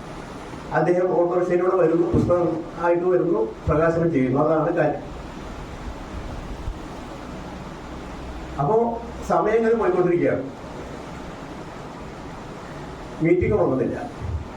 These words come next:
ഭാഗ്യവശാല് കുറച്ച് കഴിയുമ്പോ കട്ടൻ ചായയും പരിപ്പോടെയും വന്നു.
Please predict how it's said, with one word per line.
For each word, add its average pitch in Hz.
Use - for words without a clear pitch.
ഭാഗ്യവശാല് 175
കുറച്ച് 165
കഴിയുമ്പോ 165
കട്ടൻ 180
ചായയും 185
പരിപ്പോടെയും 143
വന്നു. 113